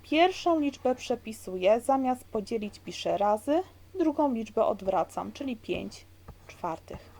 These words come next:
Sprawdzam, czy ta ósemka mi się skróci z mianownikiem. Skróci, bo osiem się podzieli na cztery będzie, to dwa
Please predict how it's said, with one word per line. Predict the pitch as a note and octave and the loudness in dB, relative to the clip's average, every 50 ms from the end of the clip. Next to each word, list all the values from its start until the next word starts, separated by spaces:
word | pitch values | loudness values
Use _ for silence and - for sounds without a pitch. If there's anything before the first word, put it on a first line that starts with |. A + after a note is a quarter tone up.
| - - - - - | -20 -20 -20 -20 -20
Sprawdzam, | - - - - C#4+ C#4+ C#4+ C#4+ C4+ C4+ B3+ A#3+ A#3+ | -20 -20 0 4 6 6 6 6 6 2 0 0 -2
czy | - - A3+ | -8 -14 -2
ta | - A#3+ A3+ | 2 2 2
ósemka | - A3+ - - - A#3+ B3 C#4 C#4 - B3 | 2 0 -10 -4 -2 -2 -2 -2 -2 -2 -2
mi | A3 A3 | -2 -4
się | G#3+ - G#3+ | -6 -8 -14
skróci | - - - A#3 B3 - - | -14 -12 -10 -10 -10 -10 -10
z | A3 - | -12 -8
mianownikiem. | G#3+ G#3 G3+ G3 F#3+ F#3+ E3+ - - A3 A#3 D4 | -8 -8 -8 -8 -8 -8 -10 -8 -6 -6 -6 -6
Skróci, | D4+ - - - - A3+ G3+ - - F#3 | -6 -10 -14 -4 -4 -4 -4 -4 -8 -4
bo | F3 - - | -2 0 2
osiem | - G#3+ A3+ - - G#3+ G3 | 2 0 0 -2 -8 -10 -10
się | - - G#3 | -8 -10 -10
podzieli | - - F#3 - G3+ G3 G3 | -8 -10 -8 -8 -6 -6 -6
na | F#3+ F3+ E3+ | -8 -8 -10
cztery | - - - - G3 E3+ E3 F3+ | -12 -14 -6 -6 -4 -4 -4 -6
będzie, | F#3 F#3 F3+ F3+ F#3+ - C#4+ D#4 | -6 -6 -6 -6 -4 -2 -4 -2
to | - D4 C4 | 0 -2 -2
dwa | G#3+ F3+ - - E3+ F3+ A#3 D#4+ | -2 -4 -8 -6 -2 0 0 -2